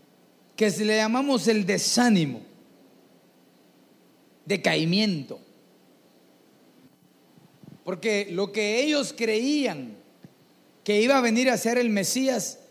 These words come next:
no había sucedido, porque ellos creían que él venía a tomar el reino,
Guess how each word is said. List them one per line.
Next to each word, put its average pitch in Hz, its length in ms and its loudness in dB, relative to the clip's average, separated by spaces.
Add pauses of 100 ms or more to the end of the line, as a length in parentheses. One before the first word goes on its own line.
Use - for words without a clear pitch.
(220)
no 214 240 4
había 220 260 2
sucedido, 160 720 0 (400)
porque 220 360 2
ellos 262 280 0
creían 226 460 0
que 208 100 -4
él 208 80 -4
venía 202 280 -4
a 202 100 -8
tomar 190 420 -2
el 151 160 -4
reino, 175 540 0